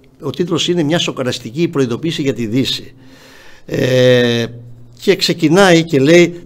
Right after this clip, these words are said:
τα διάφορα πράγματα, λέει για την εισβολή κλπ. Εκείνο που μου έκανε εντύπωση είναι το εξής. Μιλάει και λέει ότι,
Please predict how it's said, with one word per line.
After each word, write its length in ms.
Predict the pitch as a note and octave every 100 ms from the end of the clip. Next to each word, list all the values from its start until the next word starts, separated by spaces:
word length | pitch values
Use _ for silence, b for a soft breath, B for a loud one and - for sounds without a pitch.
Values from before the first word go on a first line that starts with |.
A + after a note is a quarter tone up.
| -
τα 120 | C3+
διάφορα 420 | A#2 D3+ - B2
πράγματα, 480 | - A#2+ D3+ D#3+ D3+
λέει 120 | C3+
για 100 | C#3
την 120 | C3+
εισβολή 400 | B2+ F#2+ G#2 C#3
κλπ. 300 | C3+ C3+ - C#3 G#2+ B B -
Εκείνο 280 | - G3
που 120 | G#3+ A3
μου 100 | G3+
έκανε 320 | F3 E3+ C3
εντύπωση 640 | A2 G2 F#2 A2 - D#3 D#3 B B B B
είναι 220 | E3 G#3
το 120 | A3+
εξής. 380 | F#3+ F#3+ F3+ - - b b
Μιλάει 480 | B2+ B2+ A#2+ E3+ F3+
και 160 | F3+ C#3+
λέει 280 | C3+ C#3+ C#3
ότι, 440 | B2+ - A#2 F#2